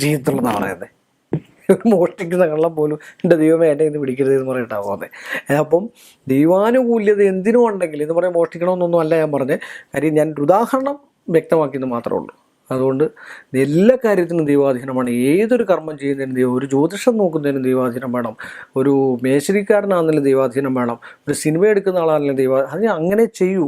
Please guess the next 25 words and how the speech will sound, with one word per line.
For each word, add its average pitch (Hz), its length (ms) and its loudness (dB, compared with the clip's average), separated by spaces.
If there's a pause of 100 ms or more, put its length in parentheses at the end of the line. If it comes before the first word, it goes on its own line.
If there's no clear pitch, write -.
ഒരു 170 60 0 (120)
ക്യാമറാമാനാണെങ്കിലും 175 840 0
ഒന്ന് 147 180 -2
തൊട്ട് 147 180 -4
വണങ്ങിയാണ് 151 480 0
ചെയ്യുക, 120 180 -2 (360)
ഒരു 170 80 0
മേക്കപ്പ് 165 360 0
മാനാണെങ്കിലും 185 480 -2
ഒന്ന് 160 120 -4
തൊട്ട് 147 200 -2
വണങ്ങിയാണ് 147 420 0
ചെയ്യുക, 117 280 -2 (320)
അല്ലെങ്കിൽ 160 320 0
ഒരു, 170 160 2 (420)
എല്ലാ 277 500 2
ആൾക്കാരും 170 480 -2 (140)
കലാകാരന്മാരെന്ന് 175 960 -2
പറഞ്ഞാലേ 196 500 0
ഈശ്വര 185 480 0
മയങ്ങളല്ലേ 175 720 -2 (600)
ഒന്നാമത്തെ 156 340 0
കാര്യം. 120 340 -4 (380)
കലയുടെ 180 440 0 (380)
ഈശ്വരന്മാരാണ്, 165 720 -2